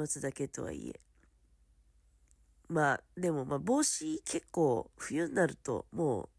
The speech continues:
ずっとかぶってるって感じになるからね、そのプライベートの時も毛糸の帽子ね。でもね、<laughs> で、でもだからいいっていう問題じゃないんだけど、いや、実はね、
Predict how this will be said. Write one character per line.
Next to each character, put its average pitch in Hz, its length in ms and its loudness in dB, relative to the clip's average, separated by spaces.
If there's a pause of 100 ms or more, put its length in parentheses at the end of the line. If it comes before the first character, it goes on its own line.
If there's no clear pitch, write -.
(260)
ず 220 100 -2
っ - 40 -2
と 320 100 2
か - 180 0
ぶ 339 80 -2
っ - 20 -2
て - 200 2
る 151 60 4
っ - 20 -18
て - 80 -8
感 139 160 0
じ 139 80 -6
に - 60 -6
な 165 100 0
る 196 80 -4
か 127 100 0
ら 85 80 -2
ね、 - 140 -6
そ - 120 -4
の 123 80 -6
プ - 140 -6
ラ 160 80 2
イ 156 60 2
ベ 160 100 0
ー 165 40 -4
ト 131 120 -8
の 95 40 -10
時 - 160 -12
も 71 100 -10
毛 - 160 -4
糸 139 180 -2
の 131 80 -2
帽 135 180 -4
子 - 160 -4
ね。 - 160 -8 (3250)
で 254 160 6
も 202 100 2
ね、 - 260 -6 (340)
<laughs> - 260 -20
で、 - 100 4 (800)
で 262 180 2
も 214 120 4
だ 214 220 4
か 349 160 2
ら 254 80 4
い 190 180 0
い - 20 0
っ 202 40 -6
て - 200 -8
い 135 220 0
う 123 60 -4
問 143 160 -2
題 151 160 2
じ 131 80 -2
ゃ 120 40 -2
な 139 120 0
い 151 80 0
ん - 20 -10
だ 127 140 -6
け - 120 -10
ど、 127 280 -2
い 139 40 0
や、 156 140 4
実 165 380 -2
は 185 180 4
ね、 65 300 -4